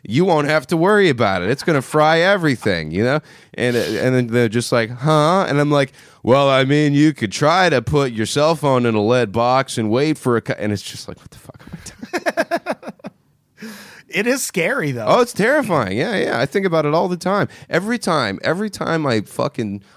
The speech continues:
Speaker 1: car doesn't go through or my phone doesn't work for a second, uh, there's a little part of me that's like, "It just got E M P'd. Just happened."
Speaker 2: Yeah. Yeah. I saw a, a tweet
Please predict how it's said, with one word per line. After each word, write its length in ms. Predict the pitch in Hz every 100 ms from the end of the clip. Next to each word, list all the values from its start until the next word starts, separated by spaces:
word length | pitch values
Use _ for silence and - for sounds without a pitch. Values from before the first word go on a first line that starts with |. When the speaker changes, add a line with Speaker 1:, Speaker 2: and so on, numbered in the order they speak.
| _
Speaker 1:
car 320 | - 127 151
doesn't 280 | 156 160 160
go 200 | 160 160
through 440 | 160 156 160 165 165
or 220 | - 110
my 180 | 98 87
phone 340 | - 127 147
doesn't 200 | 156 151
work 200 | 143 147
for 120 | -
a 60 | 143
second, 380 | 143 147 151 -
uh, 100 | 113
there's 180 | 120
a 60 | 110
little 340 | 101 120 139
part 360 | 143 - 131 117
of 40 |
me 140 | 104 98
that's 220 | 92 -
like, 180 | 90 _ - - _ _
"It 100 | -
just 220 | - 82 -
got 200 | 87 90
E 120 | 95
M 140 | 101
P'd. 360 | 98 127 123 104 - _ _
Just 240 | - 92
happened." 420 | 117 113 110 90 -
Speaker 2:
Yeah. 320 | 143 139 113 - _ _
Yeah. 320 | 127 135 120 -
I 120 | 151
saw 300 | - 185 170
a, 220 | 135 131 - 139
a 100 | 135
tweet 480 | - - 139 127